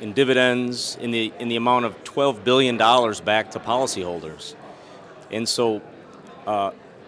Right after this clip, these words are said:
but then we found ourselves almost a year later, as people returned back to work, accidents started happening again, frequency increased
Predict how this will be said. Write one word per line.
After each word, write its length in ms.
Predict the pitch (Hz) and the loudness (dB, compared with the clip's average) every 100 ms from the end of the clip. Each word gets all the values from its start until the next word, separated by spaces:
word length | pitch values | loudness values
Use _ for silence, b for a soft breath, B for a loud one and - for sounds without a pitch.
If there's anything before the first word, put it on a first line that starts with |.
| - | -12
but 120 | 123 | 0
then 140 | 143 139 | 2 2
we 80 | |
found 260 | 139 143 147 | 4 4 4
ourselves 400 | 127 - 131 117 | 2 2 0 2
almost 240 | 127 117 | 0 -2
a 40 | 120 | -2
year 220 | 123 131 | 0 2
later, 480 | 123 147 135 90 - - - - - - - - | 4 4 2 -2 -8 -16 -20 -20 -20 -20 -20 -10
as 220 | 214 202 - - - - | -8 -8 -12 -18 -20 -14
people 240 | - 139 123 | -8 -6 -4
returned 380 | 113 - 127 123 | -2 -2 2 4
back 180 | 117 | 4
to 80 | - | 0
work, 380 | 107 147 175 - - - - - - - - - | 2 2 2 -4 -18 -20 -20 -20 -20 -20 -20 -8
accidents 800 | 107 117 - 120 120 113 - - - | 0 0 0 -2 -2 -2 -6 -8 -12
started 320 | - - 107 95 | -4 -2 -2 2
happening 400 | 110 120 127 127 | 2 4 0 0
again, 340 | 120 131 151 | 0 -2 -4
frequency 580 | - 113 117 110 117 113 | -6 -6 -6 -6 -2 -2
increased 640 | 120 151 156 185 - | -2 -4 -4 -4 -10